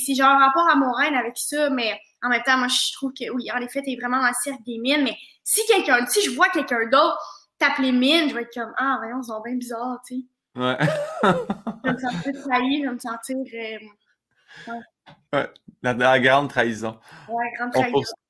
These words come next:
Speaker 2: on poursuit avec la prochaine question. Qui était à la base votre drogue favorite qui a été transformée dans le questionnaire pour
Speaker 1: Oh.
Speaker 2: votre dépendance favorite ? As-tu une
Speaker 1: Hmm.
Speaker 2: dépendance, quelque chose dont tu peux pas te passer ?
Speaker 1: Je trouve que j'ai juste des dépendances. Je trouve que j'ai pas grand-chose que je dépends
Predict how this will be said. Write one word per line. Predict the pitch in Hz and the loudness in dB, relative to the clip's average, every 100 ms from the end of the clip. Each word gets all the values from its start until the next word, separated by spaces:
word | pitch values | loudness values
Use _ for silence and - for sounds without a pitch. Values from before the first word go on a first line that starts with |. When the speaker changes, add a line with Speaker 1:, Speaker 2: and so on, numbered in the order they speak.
| _ _ - | _ _ -2
Speaker 2:
on | 123 | 2
poursuit | 139 - | 2 4
avec | 175 170 | 2 4
la | 147 | 2
prochaine | 147 147 | 2 0
question. | 143 139 - 180 | 0 0 2 0
Qui | 175 | 2
était | 208 233 | 4 6
à | |
la | 208 160 | 6 8
base | 175 196 151 | 8 6 6
votre | 151 | 0
drogue | 135 160 165 | 2 2 2
favorite | 143 131 131 135 156 - | 2 2 0 0 -6 -2
qui | 135 | -2
a | |
été | 131 147 | 0 -6
transformée | 147 147 151 - 127 127 139 | -4 -4 -4 -4 -4 -2 -2
dans | 131 | -2
le | 120 | -6
questionnaire | 113 110 113 120 123 | -6 -8 -6 -6 -4
pour | 123 123 _ - | -6 -8 _ -18
Speaker 1:
Oh. | 269 | -2
Speaker 2:
votre | 127 123 113 | 0 0 0
dépendance | 135 165 143 131 117 120 123 120 - | 2 4 6 6 6 4 2 0 -4
favorite ? | 113 107 104 98 101 _ - | -4 -2 -4 -8 -10 _ -10
As-tu | 117 - 147 160 160 - _ _ _ _ | -10 -6 -4 -4 -8 -20 _ _ _ _
une | 143 147 | 4 4
Speaker 1:
Hmm. | 135 | 6
Speaker 2:
dépendance, | 127 131 113 113 113 117 120 - _ _ - | 2 2 2 2 0 -2 -8 -14 _ _ -6
quelque | 120 | -4
chose | 127 117 | -4 -6
dont | 110 | -6
tu | - | -8
peux | 104 | -8
pas | 104 | -6
te | |
passer ? | - 98 - - _ _ _ _ _ _ _ _ _ _ _ _ _ - - - _ | -4 -6 -6 -20 _ _ _ _ _ _ _ _ _ _ _ _ _ -10 -10 -12 _
Speaker 1:
Je | - | -8
trouve | - 370 | 0 2
que | 330 | 2
j'ai | 285 | -2
juste | 262 294 311 - | -2 -2 -2 -4
des | 254 233 | -8 -8
dépendances. | 240 240 233 226 240 277 - | -8 -6 -4 0 0 -2 -6
Je | - | -8
trouve | 277 277 | -4 -4
que | - 240 | -4 -8
j'ai | 220 | -8
pas | - 269 | -6 -4
grand-chose | 262 240 233 254 247 | -2 -4 -4 -4 -8
que | - 226 | -8 -12
je | 190 | -6
dépends | 233 233 226 | -6 -2 -2